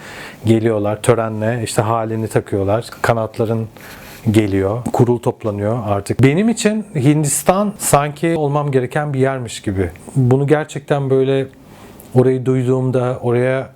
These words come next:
öyle bir tutku hissettim ki, e, sanki gerçekten yolumun bir parçasıymış gibi,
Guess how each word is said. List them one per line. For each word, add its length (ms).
öyle 340
bir 220
tutku 320
hissettim 560
ki, 320
e, 300
sanki 300
gerçekten 400
yolumun 460
bir 60
parçasıymış 760
gibi, 340